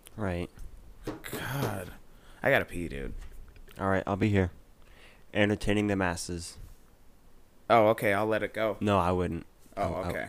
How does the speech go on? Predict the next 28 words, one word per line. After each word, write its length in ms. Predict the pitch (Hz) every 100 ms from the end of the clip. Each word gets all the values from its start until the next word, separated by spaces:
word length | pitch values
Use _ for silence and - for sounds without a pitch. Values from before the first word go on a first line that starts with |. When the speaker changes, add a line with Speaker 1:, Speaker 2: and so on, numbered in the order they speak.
| -
Speaker 1:
wouldn't 240 | 101 98 -
Speaker 2:
yeah. 80 |
Speaker 1:
do 180 | 80 73 - - - 117 - - 165 - 143 -
that. 0 |
<laughs> 120 | 139 - - - - - - - - - - - - - -
Speaker 2:
I'm 140 | 123 180
just 240 | 254 -
wondering, 340 | 131 120 120
like 220 | 117 104 107
everyone 320 | 101 104 101
else, 260 | 107 101
where 120 | 101 95
the 80 |
fuck 380 | 101 - 104 -
Fauci 400 | 92 92 101 120
has 120 | 101
been, 340 | - 73 67 -
dude. 360 | 62 78 90 - - - - - - - - - - - - -
Like, 300 | 95 87 - - - - - -
they're 300 | 113 123 120
like, 300 | 117 98 - - - - - - - 104
"Wartime 720 | 120 143 135 139 123 113 113
Fauci, 600 | - 127 120 - 101 98 - - - - - -
go 120 | 110
hide 340 | 92 104 104
under 260 | 98 87 82
a 140 | 76
rock." 480 | 73 69 53 - -